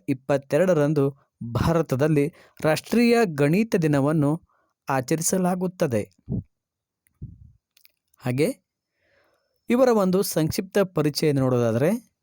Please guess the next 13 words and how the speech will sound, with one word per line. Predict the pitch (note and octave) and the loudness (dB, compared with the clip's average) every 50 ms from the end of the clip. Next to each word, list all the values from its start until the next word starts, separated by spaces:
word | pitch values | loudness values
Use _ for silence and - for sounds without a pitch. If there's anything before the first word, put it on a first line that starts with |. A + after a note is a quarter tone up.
| _ _ _ _ _ _ _ _ _ _ _ _ _ _ _ _ _ - | _ _ _ _ _ _ _ _ _ _ _ _ _ _ _ _ _ -20
ಶ್ರೀನಿವಾಸ್ | - - - - - A#3 B3 B3+ C4 B3 A#3+ A#3+ A3+ - - - _ _ - | -20 -10 -6 -2 2 4 4 6 6 4 4 2 0 -2 -4 -6 _ _ -2
ರಾಮಾನುಜನ್ | D3+ D#3 D#3 D#3+ F3 F3+ F#3+ G3 F#3 F3 F#3+ F#3 F#3+ - - | -2 0 0 0 2 2 0 0 2 2 2 2 0 0 0
ಅವರು | C#3+ C#3 D3+ E3 D#3+ C#3+ C#3+ D#3 - _ _ _ _ _ _ _ _ _ _ _ _ C3+ B2+ | 0 2 2 2 2 2 2 0 -4 _ _ _ _ _ _ _ _ _ _ _ _ -6 -4
ಡಿಸೆಂಬರ್ | C3+ C#3+ - - G3+ G#3 G#3 G3+ G#3 G#3 | -2 -2 0 0 0 0 0 0 0 0
ಇಪ್ಪತ್ತೆರಡು, | - D#3 D3 - - D3+ C#3 - - C#3+ C3+ C3+ D3+ F#3+ C4 - _ _ _ _ _ _ _ | -2 -4 -6 -2 -2 -4 -4 -2 -2 0 0 2 0 0 -4 -6 _ _ _ _ _ _ _
ಹದಿನೆಂಟುನೂರ | - - F3 E3+ E3 E3+ G#3+ A3+ A3 G#3 - - F#3 F3 E3+ E3 D#3+ - _ - | -6 -4 -4 -4 -2 -2 2 2 2 2 2 0 2 2 2 2 0 -2 _ -4
ಎಂಬತ್ತೇಳರಂದು | C#3 C#3 D3 C#3+ D3 C#3+ C#3 _ - D#3+ F3 F3+ C#3+ C#3+ C#3+ D#3 C#3 C3+ C#3 C#3+ - _ _ _ _ _ _ _ - A2+ | -2 -2 0 0 -2 -2 -2 _ 0 2 2 4 4 2 2 2 2 0 0 -2 -6 _ _ _ _ _ _ _ -14 -6
ಭಾರತದ | A2+ - - - D#3+ D#3+ D3 C3+ C3 A#2+ B2 B2+ B2+ - _ _ _ _ - | -4 -2 0 0 0 0 0 -2 -2 0 0 -2 -2 -4 _ _ _ _ 0
ತಮಿಳುನಾಡಿನ | E3 F3 G3+ A3+ A#3 A#3+ G#3+ F#3+ E3+ E3 F3 E3+ D#3+ D3+ E3 - - - - _ _ _ _ | 2 2 4 4 4 4 4 4 2 2 2 2 2 0 -2 -4 -10 -18 -20 _ _ _ _
ಇರೋಡ್‌ನಲ್ಲಿ | - E3+ A3 B3 B3+ A3 G3+ F3 D#3 D#3 F3 D3+ C#3 - - _ _ _ - | 2 4 6 4 4 4 2 0 2 2 2 0 -2 -2 -8 _ _ _ -8
ಜನಿಸಿದರು. | A#2+ A#2 B2+ C3+ D3 - - D3 C3 B2+ A2 G#2 G2 - _ _ _ _ _ _ _ _ _ _ _ _ _ _ _ _ _ _ _ _ _ _ _ _ _ _ _ _ _ | -4 -2 0 0 0 -2 -4 -2 -2 -2 -2 -4 -8 -12 _ _ _ _ _ _ _ _ _ _ _ _ _ _ _ _ _ _ _ _ _ _ _ _ _ _ _ _ _
ಗಣಿತಶಾಸ್ತ್ರದ | - C3+ D3 F3 F3+ F3+ F#3 E3 - - D#3 C#3+ - - - - E3 C#3+ C#3 | -2 0 0 0 0 0 0 0 0 0 -2 -2 -2 -4 -2 -2 -2 0 2
ವಿಶ್ಲೇಷಣೆ, | C3 B2+ B2+ B2 - - D#3+ D#3+ D3 - D#3+ D3+ D#3 F3 G#3+ A3 - _ | 2 2 0 0 -2 0 0 0 2 2 0 0 0 0 -2 -4 -8 _